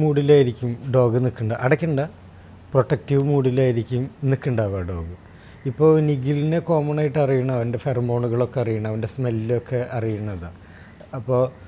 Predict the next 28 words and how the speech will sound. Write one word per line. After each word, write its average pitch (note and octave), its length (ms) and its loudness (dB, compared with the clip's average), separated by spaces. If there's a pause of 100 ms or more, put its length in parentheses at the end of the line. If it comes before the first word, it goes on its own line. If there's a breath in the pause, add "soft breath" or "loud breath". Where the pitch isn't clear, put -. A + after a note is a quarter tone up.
(340 loud breath)
അതുകൊണ്ട് C3 400 2
തന്നെ D#3 260 0 (400)
ഇവിപ്പോൾ E3+ 400 0 (240)
ആ - 20 0 (580)
ഇവൻ്റെ D3 320 2
ടെറിട്ടറി C#3+ 500 2
മാർക്ക് D3 260 -2
ചെയ്യാൻ D3 320 -2
പോയതാണ് A2+ 460 0
അവിടെ, F2 160 -8 (320)
അവിടെ B2 180 0
പോയിട്ട് D3+ 240 2
മൂത്രമൊഴിക്കാൻ D3 560 0
പോയതാണ് A2 420 -2
അവിടെ. F2 180 -10 (680 loud breath)
അതായത് B2 280 -4 (580 loud breath)
ഇതെൻ്റെ C3+ 340 0
ടെറിട്ടറിയാണ്, B2+ 680 0 (520 loud breath)
ഇവിടെ A#2+ 260 0
ഞാനാണ് B2 400 -2 (140)
ആൽഫ G#2 220 -4 (440)
എന്നുള്ള C3+ 380 0
ഒരു C3+ 80 4 (100)
കാര്യം B2 300 2
കാണിക്കുക. F#2 260 -6
ഇപ്പം C3 200 -2 (120)
നടന്നു C#3 360 4
പോയിക്കൊണ്ടിരിക്കുമ്പോഴും D3+ 840 0